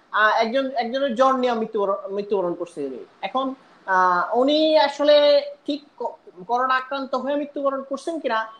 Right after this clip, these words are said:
এটা নিশ্চিত হতে হলে ওনার ওইটা test করতে হইতো, কিন্তু উনি মৃত্যুবরণ করার পর ওনার family হয়তো test করে নাই, ঠিক আছে, ওনারা ওইভাবেই দাফন করে দিচ্ছে। তো দাফন যেহেতু করে ফেলছে,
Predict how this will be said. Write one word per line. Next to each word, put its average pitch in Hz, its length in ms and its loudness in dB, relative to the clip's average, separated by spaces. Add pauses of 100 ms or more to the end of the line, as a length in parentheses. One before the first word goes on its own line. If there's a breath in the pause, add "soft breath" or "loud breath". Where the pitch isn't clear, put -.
এটা 233 140 0
নিশ্চিত 262 360 -2
হতে 277 180 0
হলে 285 100 4
ওনার 262 220 2
ওইটা 247 160 0
test 277 240 0
করতে 202 220 -4
হইতো, 123 220 -6 (400)
কিন্তু 277 160 0
উনি 320 100 6
মৃত্যুবরণ 294 400 4
করার 262 180 4
পর 262 160 0
ওনার 247 200 0
family 226 280 0
হয়তো 214 160 -2
test 226 220 -4
করে 175 200 -2
নাই, 156 180 -4 (360)
ঠিক 233 100 -4
আছে, 240 140 0
ওনারা 214 200 4
ওইভাবেই 233 300 6
দাফন 190 260 2
করে 170 140 -4
দিচ্ছে। - 240 -16 (360)
তো 185 80 -8
দাফন 214 320 2
যেহেতু 339 200 2
করে 294 160 4
ফেলছে, 269 320 0